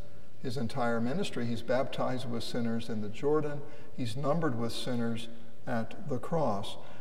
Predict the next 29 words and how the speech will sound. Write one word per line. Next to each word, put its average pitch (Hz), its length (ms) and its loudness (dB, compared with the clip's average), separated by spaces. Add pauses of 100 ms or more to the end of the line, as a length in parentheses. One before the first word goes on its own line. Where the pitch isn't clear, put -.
(140)
And 139 120 0
notice 196 360 2
he 175 100 0 (100)
prays 156 600 2 (260)
in 123 140 0
the 113 80 0
plural, 123 840 0 (360)
"Forgive 147 500 2 (160)
us 190 400 2 (320)
our 156 480 2 (100)
sins." - 760 0 (1700)
That 156 180 0
is 170 140 -2
to 151 100 -2
say, 147 320 2 (840)
his 165 200 0
disciples 143 680 0
certainly 135 760 0
need 123 640 0 (220)
forgiveness, 117 840 0
and 131 180 -2
Jesus 165 420 0
sees 156 460 0
his 139 240 -2
disciples 131 580 0
as 120 200 0
extensions 131 600 -2
of 110 160 0
himself. 156 540 0